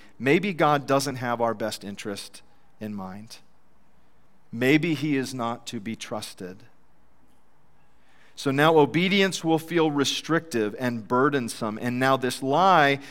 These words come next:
in the bloodstream of the human race, it is the default condition. It just comes out in different ways.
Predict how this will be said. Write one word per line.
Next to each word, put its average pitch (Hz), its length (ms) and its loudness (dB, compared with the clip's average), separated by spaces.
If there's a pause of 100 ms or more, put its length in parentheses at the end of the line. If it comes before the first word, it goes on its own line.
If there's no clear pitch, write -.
(140)
in 135 140 0
the 123 100 0
bloodstream 165 720 4
of 139 180 0
the 131 60 -2
human 147 440 -2
race, 147 400 4
it 139 160 2
is 120 140 -2
the 123 120 -2
default 143 800 -2
condition. 131 560 -4
It 107 100 -6
just 139 240 -4
comes 143 320 -4
out 123 220 2
in 113 140 -8
different 117 280 -6
ways. 123 400 -2